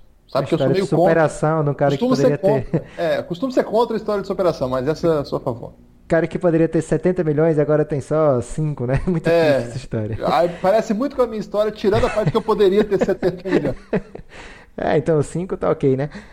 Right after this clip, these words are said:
Speaker 2: É, o T L C, Guilherme, que veio do Philadelphia também, Timothy Luau Cabarro, que a gente tem várias chances de apelido bacana aí pra ele.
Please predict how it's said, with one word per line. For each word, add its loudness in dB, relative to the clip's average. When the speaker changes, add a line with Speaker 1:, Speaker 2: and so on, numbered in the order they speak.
Speaker 2:
É, 4
o -2
T 0
L 0
C, 2
Guilherme, 2
que -6
veio -2
do -4
Philadelphia 2
também, -2
Timothy -4
Luau -2
Cabarro, 2
que -12
a -2
gente -6
tem -10
várias 0
chances -4
de -2
apelido -2
bacana -2
aí -2
pra -6
ele. -8